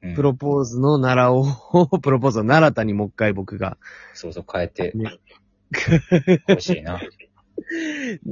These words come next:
Speaker 2: 奈良、奈良田っていい名前やしな。あと
Speaker 1: そうそう、
Speaker 2: 普通に
Speaker 1: 奈良田はいい名前やから変えて欲しくないかな、僕は。
Speaker 2: あんまおらんし、奈良田って。
Speaker 1: うん。
Speaker 2: うん。
Speaker 1: 覚えやすいしね、奈良田って。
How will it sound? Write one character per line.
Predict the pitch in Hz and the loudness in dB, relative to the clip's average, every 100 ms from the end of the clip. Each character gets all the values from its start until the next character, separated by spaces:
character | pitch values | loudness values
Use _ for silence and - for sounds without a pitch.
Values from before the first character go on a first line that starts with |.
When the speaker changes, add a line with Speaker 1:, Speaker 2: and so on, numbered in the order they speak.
| 131 | -6
Speaker 2:
奈 | 151 170 156 | 0 2 2
良、 | |
奈 | 139 240 294 | 2 2 2
良 | |
田 | 202 123 | 0 -4
っ | |
て | - | 0
い | 123 | 0
い | |
名 | 135 208 | 0 -2
前 | 285 | -4
や | |
し | 139 110 | -6 -4
な。 | 123 151 | -6 -6
あ | - | -10
と | |
Speaker 1:
そ | - | -4
う | 110 | -4
そ | 90 | -2
う、 | |
Speaker 2:
普 | |
通 | 98 | 2
に | 165 | 4
Speaker 1:
奈 | 117 | 4
良 | 101 | 4
田 | 87 | 0
は | 80 82 | 0 -2
い | 95 | -2
い | 95 | -2
名 | 98 | 0
前 | 107 92 | 0 -2
や | 80 | -4
か | - | -6
ら | - - | -8 -4
変 | 107 | -2
え | - | -2
て | 101 | -2
欲 | 104 | -4
し | - | -6
く | - | -12
な | - | -12
い | - | -12
か | - | -12
な、 | - | -14
僕 | - - | -16 -14
は。 | - 101 _ | -14 -14 _
Speaker 2:
あ | 127 | -4
ん | 139 | -2
ま | 143 135 | 0 2
お | 143 | 4
ら | 156 147 | 4 2
ん | 143 | 0
し、 | 127 - 107 - - | -4 -8 -10 -8 -4
奈 | 117 110 | -2 -2
良 | 101 | -4
田 | 104 | -10
っ | |
て。 | - _ - - 131 180 | -10 _ -16 -16 _ -12
Speaker 1:
う | |
ん。 | 87 82 78 | -8 -8 -8
Speaker 2:
う | 107 107 | -10 -6
ん。 | |
Speaker 1:
覚 | 101 110 | 2 4
え | 110 | 6
や | 107 | 4
す | 82 | -2
い | |
し | - | -12
ね、 | 65 | -8
奈 | 87 85 | -6 -6
良 | 76 | -8
田 | - | -16
っ | _ | _
て。 | _ | _